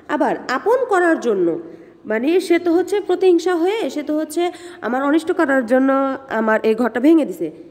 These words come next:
কিন্তু আমি তার অনিষ্ট না করে তাকে আমি আপন করার জন্য, তাকে ভালোবাসার জন্য কেঁদে কেঁদে তার পিছন পিছন ঘুরি। "যে মোরে করিল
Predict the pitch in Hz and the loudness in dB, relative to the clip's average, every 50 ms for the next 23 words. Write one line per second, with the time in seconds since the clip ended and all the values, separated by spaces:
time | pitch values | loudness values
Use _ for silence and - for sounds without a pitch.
0 | - - - _ - 311 294 294 247 269 311 330 311 302 294 330 330 330 370 359 | -20 -20 -14 _ -4 -2 0 0 0 0 -2 -2 -2 -2 -2 -2 -2 0 0 0
1 | 349 349 349 349 427 392 - 269 277 302 277 262 240 233 233 311 330 349 349 339 | 2 0 0 -2 -2 -2 -2 -4 -4 -4 -4 -4 -4 -4 -4 -2 0 0 0 0
2 | 330 254 233 240 226 214 190 214 208 214 247 269 277 233 226 - 240 - 208 190 | -2 -2 -2 -4 -4 -4 -4 -2 -2 -2 -2 -4 -4 -6 -6 -6 -8 -4 -4 -2
3 | 190 254 311 330 302 254 - 233 214 196 208 202 196 202 220 254 453 554 - - | 0 0 0 0 -2 -2 -4 -4 -6 -4 -4 -2 -2 0 0 0 -2 -2 -6 -12
4 | - - - - - - _ _ _ _ _ _ _ _ _ _ _ _ _ _ | -18 -20 -20 -20 -20 -20 _ _ _ _ _ _ _ _ _ _ _ _ _ _
5 | _ _ _ _ _ _ _ _ _ _ _ _ - 302 294 285 302 330 330 311 | _ _ _ _ _ _ _ _ _ _ _ _ 0 2 2 2 2 0 0 0
6 | 311 269 427 587 587 - - 262 233 214 - 240 233 - 240 214 180 208 - 220 | -2 0 0 -2 -2 -2 -2 -2 -2 -2 -2 -6 -4 -4 -4 -4 -4 -6 -4 -4
7 | 202 202 202 226 185 160 147 - - - - - - - - - - - - _ | -2 0 0 0 0 0 -2 -4 -10 -14 -18 -20 -20 -20 -20 -20 -20 -20 -20 _
8 | - 208 220 294 339 320 403 427 453 440 - 349 320 339 381 359 | -12 -4 0 4 4 4 4 4 2 0 0 2 2 4 4 4